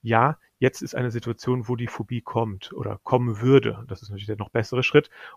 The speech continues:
und genau deshalb lasse ich sie nicht kommen. Das sind aber ja sozusagen schon, das wäre ja dann schon der fortgeschrittene, äh, Weg auf dem, auf der erfolgreichen Therapie.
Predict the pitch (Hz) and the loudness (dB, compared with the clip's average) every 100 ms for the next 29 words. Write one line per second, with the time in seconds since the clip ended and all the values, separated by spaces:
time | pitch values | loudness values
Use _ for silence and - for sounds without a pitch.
0 | - 120 - 120 113 117 113 110 120 131 | -8 -6 -2 0 0 0 2 2 0 -6
1 | - 104 95 - 110 110 _ - - _ | -6 -10 -10 -10 -10 -10 _ -20 -20 _
2 | - 110 151 147 127 123 120 113 120 - | -2 -2 0 0 2 4 4 0 -6 -10
3 | 117 113 113 110 110 107 107 _ _ - | -2 0 0 -2 -4 -4 -8 _ _ -4
4 | 120 117 110 107 107 113 101 - 120 - | 0 2 2 0 -4 -4 -4 -2 -4 -4
5 | - 110 - 104 101 104 _ _ _ _ | -6 -6 -6 -6 -6 -8 _ _ _ _
6 | _ - 101 95 107 - 123 - 98 101 | _ -8 -8 -4 -6 -6 -12 -10 -10 -10
7 | 110 - - - - 110 - 104 104 - | -16 -18 -16 -12 -8 -6 -6 -8 -12 -10
8 | 101 - 131 165 | -10 -6 -4 -4